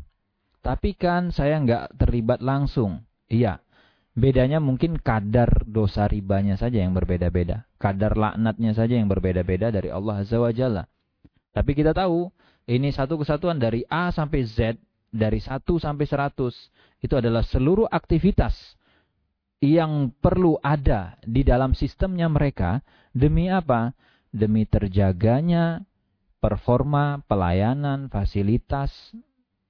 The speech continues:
terhadap produk ribawi tersebut. Maka ketika kita masuk, kontribusi kita di situ, terlibat kita di situ, <clears throat> menuliskan skenario video atau apapun itu, ya, maka kita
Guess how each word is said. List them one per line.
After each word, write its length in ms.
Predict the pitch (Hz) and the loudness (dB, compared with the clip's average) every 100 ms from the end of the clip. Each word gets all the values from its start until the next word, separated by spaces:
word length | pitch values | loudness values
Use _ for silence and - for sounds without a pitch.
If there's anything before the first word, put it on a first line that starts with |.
| _ | _
terhadap 400 | 101 92 92 117 | -8 -4 -4 -4
produk 400 | - 95 92 101 | -4 -6 -2 -4
ribawi 560 | - 98 92 90 90 - | -4 -8 -4 -4 -4 -8
tersebut. 480 | - - 92 87 - _ _ | -10 -10 -12 -14 -16 _ _
Maka 240 | 113 139 | 0 0
ketika 320 | 151 165 220 | 0 -2 -2
kita 240 | 196 143 120 | -2 0 2
masuk, 480 | 107 90 - 139 - | 2 0 -2 -4 -4
kontribusi 640 | - 123 131 143 170 196 117 | -4 -2 0 0 0 0 0
kita 160 | 107 | -2
di 160 | 95 95 | -2 -4
situ, 240 | 101 95 | -4 -4
terlibat 400 | 120 135 160 147 104 | -2 2 2 2 -2
kita 220 | 98 92 | -2 -2
di 80 | 104 | 0
situ, 400 | - 92 135 202 - - - _ _ - | -4 0 0 0 -6 -20 -20 _ _ -2
<clears throat> 20 | 285 220 156 | 2 4 4
menuliskan 460 | 143 135 131 - 120 | 4 6 4 2 0
skenario 640 | 110 - 101 92 101 127 | -2 0 2 2 4 4
video 640 | 127 139 131 135 135 139 139 | 4 2 2 2 2 0 -2
atau 320 | 101 98 101 - | -6 -2 -4 -2
apapun 480 | 104 - 143 - 104 | -2 0 0 0 -2
itu, 400 | 82 - 180 330 _ _ _ _ _ _ _ _ _ - | -4 -2 -2 -2 _ _ _ _ _ _ _ _ _ -8
ya, 160 | 110 131 - _ _ _ _ _ - - | -6 -6 -8 _ _ _ _ _ -20 -12
maka 240 | - 107 113 | -6 -2 -2
kita 400 | 104 98 101 | -2 -4 -4